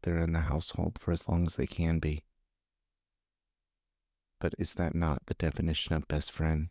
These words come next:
Or mentor? Your, you know, best friends can go both ways, and we can learn something from everybody. But to ha-,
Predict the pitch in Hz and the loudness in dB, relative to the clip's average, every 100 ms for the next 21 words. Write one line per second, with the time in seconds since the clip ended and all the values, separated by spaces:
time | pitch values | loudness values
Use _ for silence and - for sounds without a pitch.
0 | - _ _ _ _ _ _ _ _ _ | -10 _ _ _ _ _ _ _ _ _
1 | _ _ _ _ _ _ _ _ _ _ | _ _ _ _ _ _ _ _ _ _
2 | _ 92 87 87 80 76 - 80 85 _ | _ 0 2 2 0 -2 0 0 -2 _
3 | _ _ _ _ _ _ _ _ _ _ | _ _ _ _ _ _ _ _ _ _
4 | _ _ _ _ _ _ _ _ _ _ | _ _ _ _ _ _ _ _ _ _
5 | _ _ _ _ _ 90 87 76 - - | _ _ _ _ _ -2 0 0 -4 -4
6 | 101 85 76 78 76 - 80 69 - 85 | 0 0 0 0 -2 0 -2 -2 -2 0
7 | 85 82 82 - 85 85 82 - - - | 2 0 -2 0 0 0 0 -4 -12 -20
8 | - - - - - 87 80 82 85 82 | -20 -20 -20 -8 0 0 0 0 2 2
9 | - 82 82 87 80 87 85 - 87 82 | 0 0 2 0 0 0 0 0 0 0
10 | 82 98 - _ _ - 76 - _ _ | 0 -4 -8 _ _ -2 -2 -2 _ _
11 | _ _ _ _ _ _ _ _ _ _ | _ _ _ _ _ _ _ _ _ _
12 | _ _ _ _ _ _ _ _ - - | _ _ _ _ _ _ _ _ -20 -20
13 | - - 92 80 | -12 -2 0 0